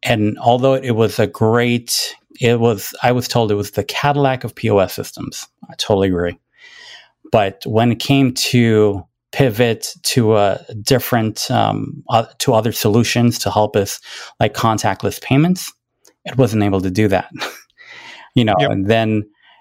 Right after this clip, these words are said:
Speaker 1: the only, uh, Omnivore was providing a third market, third party market, um, middleman, ma-, so that other, um, contactless payments out there. So my, um, my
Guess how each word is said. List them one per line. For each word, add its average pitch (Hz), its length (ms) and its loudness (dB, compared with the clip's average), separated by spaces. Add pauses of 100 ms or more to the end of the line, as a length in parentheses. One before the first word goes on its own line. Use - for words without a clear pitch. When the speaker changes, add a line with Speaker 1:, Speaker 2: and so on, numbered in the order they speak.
(360)
Speaker 1:
the 110 300 2
only, 113 580 2
uh, 101 320 0
Omnivore 110 580 0
was 104 140 -2
providing 101 460 0
a 92 60 -4
third 104 340 0
market, 98 640 -2
third 104 200 0
party 98 420 -2 (100)
market, 98 800 0
um, 98 380 2
middleman, 98 520 0 (380)
ma-, 104 100 0 (260)
so - 420 0
that 98 380 0
other, 117 460 0 (560)
um, 92 600 0 (300)
contactless 98 680 -2
payments 95 340 0
out 92 180 0
there. 92 200 -2
So - 220 -4
my, 104 360 2
um, 98 380 -2 (1200)
my 110 880 2